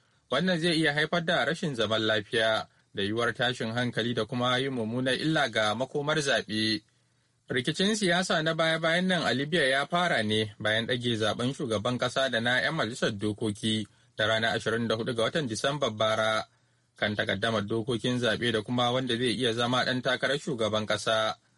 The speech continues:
Kusan 'yan ƙasar Libya miliyan uku ne suka yi rajista domin shiga zaben. Bayan ɗage zaben,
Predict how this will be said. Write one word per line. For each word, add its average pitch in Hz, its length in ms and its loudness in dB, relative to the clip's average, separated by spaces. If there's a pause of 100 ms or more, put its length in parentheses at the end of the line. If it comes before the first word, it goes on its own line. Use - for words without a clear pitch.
(260)
Kusan 107 300 -2
'yan 110 140 0
ƙasar 110 280 0
Libya 117 280 -2
miliyan 107 400 0
uku 123 160 -4
ne 117 140 2
suka 127 220 -2
yi 120 120 2
rajista 120 600 0 (180)
domin 107 300 -2
shiga 127 340 0
zaben. 110 540 0 (640)
Bayan 156 240 2
ɗage 185 320 2
zaben, 110 460 0